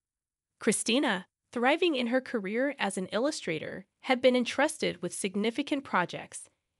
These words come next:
In our phone conversations, she conveyed her satisfaction,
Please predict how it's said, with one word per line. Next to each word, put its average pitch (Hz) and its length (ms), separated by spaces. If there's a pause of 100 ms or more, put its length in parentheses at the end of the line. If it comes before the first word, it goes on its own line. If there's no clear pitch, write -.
In 220 120
our 202 140
phone 240 280
conversations, 196 920 (160)
she - 180
conveyed 262 440
her 262 100
satisfaction, 165 920